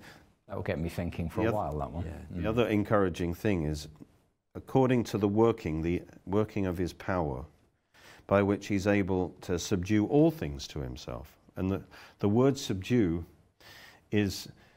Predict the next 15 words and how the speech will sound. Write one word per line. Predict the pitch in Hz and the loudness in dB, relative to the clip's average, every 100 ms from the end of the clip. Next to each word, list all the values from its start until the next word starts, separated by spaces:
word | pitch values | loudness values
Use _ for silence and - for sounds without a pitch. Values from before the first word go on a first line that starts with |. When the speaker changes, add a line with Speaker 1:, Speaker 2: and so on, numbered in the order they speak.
| _ _ _ _ _ _ - _ _ | _ _ _ _ _ _ -20 _ _
Speaker 2:
it's | - | -20
kind | - 135 139 | -2 2 2
of | 110 | 2
like | 104 101 | 0 0
a | |
military | 104 113 98 - 101 92 | -2 -2 -4 -6 -2 -2
word | 92 87 78 | 0 -2 -4
that, | 90 80 - | -6 -8 -14
uh, | 90 | -10
you | 92 | -6
know, | 90 82 | -4 -4
it's | - - | -8 -8
like, | 87 | -10
it's | - 87 | -8 -8
bringing | 92 90 123 127 120 | -6 0 2 4 2